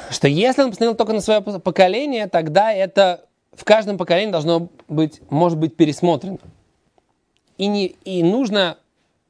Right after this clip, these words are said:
оценить, стоит ли отменять понятие, э,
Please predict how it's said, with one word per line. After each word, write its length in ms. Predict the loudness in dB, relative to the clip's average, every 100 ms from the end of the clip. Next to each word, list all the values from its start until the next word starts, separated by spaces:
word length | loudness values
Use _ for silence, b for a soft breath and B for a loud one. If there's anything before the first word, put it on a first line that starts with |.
| _
оценить, 580 | -4 0 0 0 -6 -18 _ _ _ _ _ _ _ _ _ -20
стоит 380 | -6 0 2 2
ли 60 | -2
отменять 440 | -2 -2 -2 -4
понятие, 580 | -4 -2 -2 -2 -4 -4 -12 _ _ _ _ _ _ _ _ -16
э, 360 | -14 -12 -16